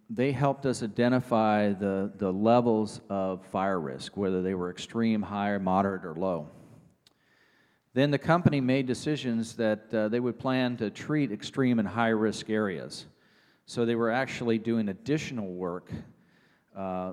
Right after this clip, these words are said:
that it was over and above tree line, uh, contacts and hazard trees, and, and spending some time in these areas. We used our data on outage reports,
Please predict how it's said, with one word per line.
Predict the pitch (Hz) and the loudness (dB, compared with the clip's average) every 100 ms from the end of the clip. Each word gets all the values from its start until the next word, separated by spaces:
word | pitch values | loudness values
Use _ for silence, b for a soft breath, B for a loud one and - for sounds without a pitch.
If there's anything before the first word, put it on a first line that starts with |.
| 101 | -4
that | 104 | -4
it | 107 | 0
was | 107 107 | -2 0
over | 120 113 | 0 0
and | 104 | -4
above | 92 107 104 98 92 B B B _ | -2 0 2 0 -4 B B B _
tree | - 113 | -6 -4
line, | 104 95 92 90 87 - | -2 -4 -6 -10 -14 -12
uh, | 87 82 | -10 -10
contacts | - 104 98 - 87 85 - | -8 -8 -6 -6 -8 -8 -10
and | 90 82 | -14 -8
hazard | 98 92 98 | -8 -6 -10
trees, | - 92 87 - B B B B | -8 -8 -6 -10 B B B B
and, | - 98 107 - | -2 2 0 0
and | 98 95 101 - | 0 0 -2 -4
spending | - - 127 123 | -8 0 2 2
some | 107 117 98 92 | 0 -2 -4 -4
time | - 120 120 113 | -8 -4 -2 0
in | 101 95 | -2 -2
these | 95 90 | -6 -4
areas. | 101 101 85 69 - - b b b b | -4 -2 -4 -8 -14 -18 b b b b
We | 123 | 4
used | 139 151 143 | 4 4 2
our | 120 | 2
data | 127 127 131 | 4 6 6
on | 120 110 | 4 2
outage | 107 123 123 - | 2 0 -2 -6
reports, | 120 117 123 123 127 120 - - | -6 -6 -4 -2 -2 -6 -12 -8